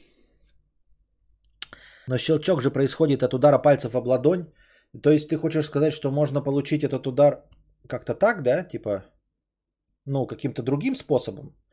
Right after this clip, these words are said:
Ну, как бы сам, мы можем посмотреть, что там-то он делает классический щелчок. Но если мы представим себе, что это какое-то, м, игровое допущение, киношное допущение, и он мог получить...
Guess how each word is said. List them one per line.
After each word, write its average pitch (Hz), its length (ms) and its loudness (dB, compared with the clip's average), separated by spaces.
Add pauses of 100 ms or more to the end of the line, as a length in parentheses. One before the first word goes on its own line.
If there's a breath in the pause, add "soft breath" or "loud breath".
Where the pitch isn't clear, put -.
(180)
Ну, 175 100 -2
как 190 180 2
бы 208 320 6
сам, 214 280 2
мы 180 80 2
можем 180 240 2
посмотреть, 190 340 2
что 170 140 -2
там-то 185 280 2
он 160 100 0
делает 175 260 4
классический 151 520 -2
щелчок. - 520 -10 (420)
Но 120 140 -4
если 127 180 -2
мы 135 100 -2
представим 135 440 0
себе, 127 180 -6
что 131 160 -10
это 120 140 -8
какое-то, 123 480 -4 (560 loud breath)
м, 113 680 -4
игровое 135 440 6
допущение, 147 640 -4
киношное 110 420 -8
допущение, 98 560 -10
и 113 60 -6
он 127 160 -2
мог 135 180 -6
получить... 127 460 -6